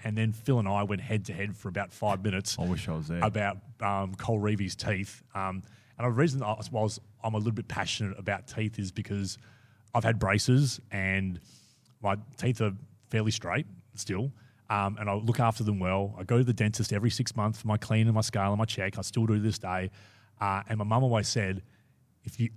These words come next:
Speaker 1: ever get those teeth whacked out, I'm literally gonna kill you about the amount of money that I spent on your teeth. You will wear a mouth guard with whatever you do."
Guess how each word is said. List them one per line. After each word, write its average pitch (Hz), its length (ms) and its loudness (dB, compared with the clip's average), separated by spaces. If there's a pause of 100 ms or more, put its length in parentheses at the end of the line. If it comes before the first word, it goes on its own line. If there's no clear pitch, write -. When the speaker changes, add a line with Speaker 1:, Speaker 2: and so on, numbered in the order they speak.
Speaker 1:
ever 110 200 6
get 98 280 0
those 98 180 2
teeth 104 360 0
whacked 95 260 -4
out, 90 160 -2
I'm 98 240 2
literally 101 340 0
gonna 92 140 2
kill - 400 2
you 90 220 0 (180)
about - 200 4
the 101 80 0
amount 104 220 4
of 95 60 2
money 98 300 2
that 92 140 -2
I 95 100 0
spent 92 420 -2 (120)
on 104 200 0
your 92 120 0
teeth. 87 320 -4
You 101 120 -2
will 92 80 -2
wear 92 180 -2
a 85 60 -4
mouth 101 360 2
guard 143 360 6
with 95 120 0
whatever 98 280 2
you 92 100 2
do." 95 320 4